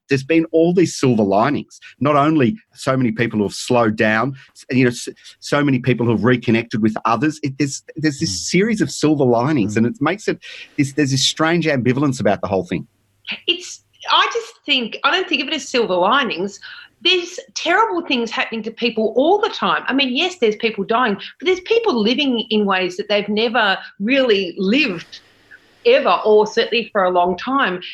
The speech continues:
Speaker 3: And to be honest, I mean, yeah, it's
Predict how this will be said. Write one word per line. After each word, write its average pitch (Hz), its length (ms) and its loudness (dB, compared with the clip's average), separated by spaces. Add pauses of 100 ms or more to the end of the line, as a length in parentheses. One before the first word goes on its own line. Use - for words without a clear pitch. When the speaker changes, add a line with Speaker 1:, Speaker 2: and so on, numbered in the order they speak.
(200)
Speaker 3:
And 294 300 0
to 349 120 -2
be 403 260 2
honest, - 600 -4
I 254 40 0
mean, 277 440 0 (160)
yeah, 311 400 2
it's 202 220 -2